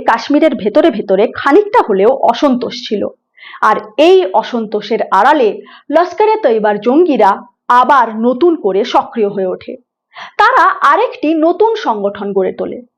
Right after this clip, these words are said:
এতে তাদেরকে সাহায্য করে কাশ্মীরে অ্যাক্টিভ থাকা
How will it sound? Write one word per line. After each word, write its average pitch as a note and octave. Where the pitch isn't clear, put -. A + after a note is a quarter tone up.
এতে C4
তাদেরকে A#3
সাহায্য A#3+
করে G3+
কাশ্মীরে F#4+
অ্যাক্টিভ A3
থাকা G#3